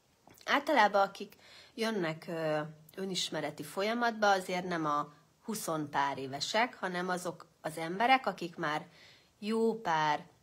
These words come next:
felnőtt évvel rendelkeznek a hátuk mögött, sok tapasztalásuk van. <clears throat>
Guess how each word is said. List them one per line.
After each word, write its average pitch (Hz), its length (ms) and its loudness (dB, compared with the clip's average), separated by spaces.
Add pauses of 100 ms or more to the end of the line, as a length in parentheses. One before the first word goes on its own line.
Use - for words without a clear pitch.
(120)
felnőtt 175 800 4
évvel 190 460 2
rendelkeznek 151 760 0
a 156 40 2
hátuk 160 440 0
mögött, 254 580 0
sok - 320 -2
tapasztalásuk 139 920 -6
van. 226 380 0 (680)
<clears throat> 190 880 0